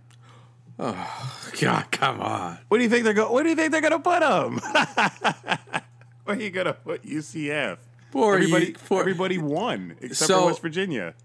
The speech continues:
Speaker 1: So how many, how many years is it gonna take before they crack? How many years do they have to go undefeated before they crack five?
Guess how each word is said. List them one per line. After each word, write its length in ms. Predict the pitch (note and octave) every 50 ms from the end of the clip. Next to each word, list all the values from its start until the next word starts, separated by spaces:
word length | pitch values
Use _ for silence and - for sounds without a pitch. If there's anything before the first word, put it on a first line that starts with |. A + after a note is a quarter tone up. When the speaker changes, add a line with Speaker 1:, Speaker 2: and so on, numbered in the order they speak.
| - _ _ _ _
Speaker 1:
So 180 | - - D#3+ D3+
how 140 | D#3 E3+
many, 320 | F3 F#3+ F#3+ F#3+ F#3 E3+ D3+ C#3 -
how 120 | - D#3+ E3+
many 140 | F#3 F#3
years 280 | E3+ E3 D#3+ D#3 C#3+ B2+
is 80 | B2+ B2
it 40 |
gonna 120 | A#2+ B2+ A#2
take 260 | G#2+ - B2 A#2 G#2
before 220 | F#2 G2+ - - A2
they 100 | G#2 G2+
crack? 300 | - A2+ G#2+ G2 G#2 -
How 140 | A2 B2+ C#3+
many 120 | E3 F3+
years 260 | F3+ E3+ E3 D#3 D3 B2+
do 80 | B2
they 100 | A#2+ A#2+
have 100 | A#2 A2+
to 80 | - A#2+
go 80 | A2
undefeated 500 | A2 A2 G#2+ G2+ F#2 - A#2 A2 G2+ F#2+
before 220 | F2+ F#2+ - G#2+ G2
they 80 | F#2
crack 400 | F2+ - - A2+ G#2 G#2 - - -
five? 560 | - - F#2+ F#2+ F#2 F2 D#2+ F2 E2 - -